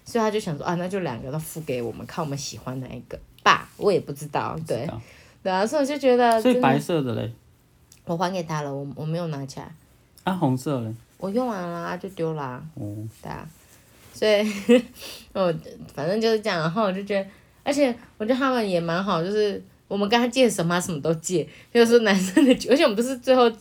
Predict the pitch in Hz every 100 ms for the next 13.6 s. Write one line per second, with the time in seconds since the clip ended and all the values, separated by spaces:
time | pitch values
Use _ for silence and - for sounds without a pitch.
0 | _ 214 202 208 180 185 165 160 170 185
1 | 185 185 190 180 165 160 160 147 165 -
2 | 320 294 - 311 233 214 214 240 233 240
3 | 220 262 240 - 170 160 151 156 _ _
4 | - - - - - - _ 202 185 196
5 | 226 240 202 - - 175 160 165 185 185
6 | 190 165 135 143 160 151 160 147 120 -
7 | 160 160 156 - 160 - - 233 247 247
8 | 240 240 240 240 - 147 117 110 117 110
9 | 123 143 151 113 107 131 123 110 107 170
10 | 113 107 113 110 104 113 - - 143 180
11 | 185 151 - 151 151 113 110 104 101 101
12 | 101 101 98 - - 170 165 165 156 156
13 | 151 143 139 - 156